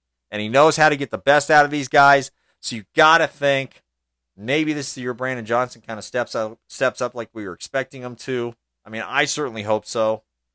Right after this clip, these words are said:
And now we gotta go to Albert Ogowegobaum. See, I tried to get it out right. I still butchered a little bit. Albert O,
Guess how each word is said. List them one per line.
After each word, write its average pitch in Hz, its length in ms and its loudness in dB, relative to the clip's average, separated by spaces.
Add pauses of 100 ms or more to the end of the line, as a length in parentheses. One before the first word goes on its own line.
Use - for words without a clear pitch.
(800)
And 98 140 -14
now 123 240 2
we 147 80 0
gotta 139 260 4
go 120 500 2 (800)
to 107 140 -10
Albert 131 420 -2
Ogowegobaum. 98 1000 -6 (100)
See, 117 240 -4
I 120 140 -2
tried 120 320 -2
to 139 60 -10
get 151 140 -2
it 151 80 -2
out 139 200 4
right. 131 200 0
I 113 40 -6
still 127 240 -4
butchered 139 360 -6
a 143 40 -4
little 131 280 -4
bit. 104 200 -6
Albert 127 360 -2
O, 123 380 2